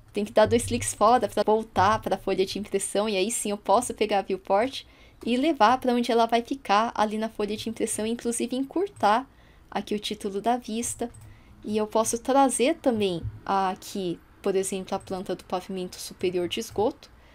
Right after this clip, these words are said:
Aqui vai ser bem menorzinho, né? Pude até ajustar pra essa escala também, um pra cinquenta. Eu vou dar dois cliques em entrar.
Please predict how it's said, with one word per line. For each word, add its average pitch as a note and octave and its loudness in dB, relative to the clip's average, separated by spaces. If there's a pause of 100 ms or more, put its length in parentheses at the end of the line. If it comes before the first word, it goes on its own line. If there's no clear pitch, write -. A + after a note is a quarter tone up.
(240)
Aqui - -8
vai D#4+ 0
ser D4+ -2
bem C4 0
menorzinho, A#3 -2
né? A3+ -6 (600)
Pude - -6
até A#3+ 0
ajustar C4+ -2
pra C4 -2
essa C4+ -2
escala A3+ -2
também, G#3+ -4
um A3 -6
pra F#3+ -4
cinquenta. A3+ -6 (480)
Eu F#3+ -4
vou G3+ -4
dar G3+ 2
dois G3+ 0
cliques - -8
em A#3 -4
entrar. A#3 0